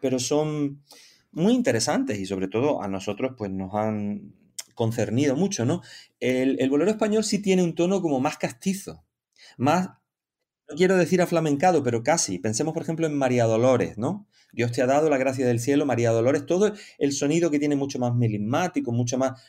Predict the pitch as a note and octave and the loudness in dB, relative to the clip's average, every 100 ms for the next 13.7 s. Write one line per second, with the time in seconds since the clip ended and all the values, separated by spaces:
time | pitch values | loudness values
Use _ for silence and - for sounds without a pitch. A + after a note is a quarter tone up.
0 | _ - B2+ A#2+ C#3+ D3+ C#3+ D3 C#3+ C#3 | _ -4 -2 0 -2 -2 -2 -2 -2 -4
1 | C#3+ F#3 E3+ C3+ A#2+ B2 A2+ G#2+ G#2 E3 | -6 0 2 2 0 -2 0 -2 -2 2
2 | D#3+ A#2+ G#2+ D#3 - _ - - C3 C3 | 4 2 0 -4 -8 _ -20 -4 -2 0
3 | A#2+ B2+ C#3+ G2+ - C3 G3+ - F2+ _ | -2 2 2 0 0 0 0 -2 -12 _
4 | _ - G#2 A#2 A#2 G2+ G#2 G#2+ G#2+ G2+ | _ -8 -2 0 2 2 0 0 0 0
5 | G2+ F#2+ G2+ F#2 G#2 D#3+ G#2+ E2+ B2+ - | 0 -2 -4 -4 0 0 0 -2 -6 -6
6 | - - - - F#2 G#2 G#2+ G#2+ A2+ - | -12 -16 -12 -6 -4 -2 0 0 0 -6
7 | - A2 G#2+ B2+ C3 C3+ B2 A#2 B2+ D3 | -6 -2 2 2 4 2 2 0 0 0
8 | F#3 - _ _ _ _ - B2+ A#2+ A2 | 0 -6 _ _ _ _ -2 0 0 2
9 | A#2 B2 B2 A#2 G#2 G2+ G#2+ - G2+ G2+ | 2 2 2 2 0 -2 -6 -2 0 0
10 | F#2 D#2+ E2 B2 D#3 F3+ F3+ F#3+ F#3+ E3+ | 0 0 0 0 0 2 4 2 2 0
11 | D#3 C#3+ - - - C#3 C#3+ D3 C#3+ E3+ | 0 0 -2 -8 -6 -2 2 4 4 2
12 | F#3 G#3 F#3 D3+ D3+ D3 C#3+ B2+ B2 A#2+ | 2 2 2 2 0 -2 -2 0 0 2
13 | A2+ G#2+ A2 - E3+ G3 | 2 2 0 4 4 2